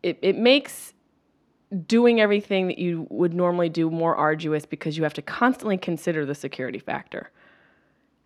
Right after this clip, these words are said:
You know, do I have my Fox spray, which is mace? Do I have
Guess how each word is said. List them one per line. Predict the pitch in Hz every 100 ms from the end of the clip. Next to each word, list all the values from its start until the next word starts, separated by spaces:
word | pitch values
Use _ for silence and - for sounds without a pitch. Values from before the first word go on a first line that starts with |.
| _
You | - 147
know, | 120
do | 139
I | 139
have | 143 160 147
my | 165 175
Fox | 175 - 302 - -
spray, | - - 160 98
which | 131
is | 151 147 - -
mace? | 185 190 165 147 -
Do | 175
I | 160
have | 170 165 156 160